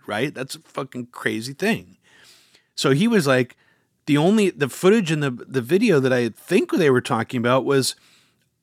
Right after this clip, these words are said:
a Hamas soldier, uh,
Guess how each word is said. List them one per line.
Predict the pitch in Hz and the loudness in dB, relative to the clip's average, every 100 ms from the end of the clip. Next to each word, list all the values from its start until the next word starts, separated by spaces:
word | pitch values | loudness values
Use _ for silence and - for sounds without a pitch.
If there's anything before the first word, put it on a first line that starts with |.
| - | -4
a | 139 | 0
Hamas | 151 127 131 196 | 2 2 2 2
soldier, | - - 151 135 143 147 147 _ _ _ _ _ _ _ _ - | 0 -2 -2 0 0 0 -2 _ _ _ _ _ _ _ _ -4
uh, | 131 113 | 0 0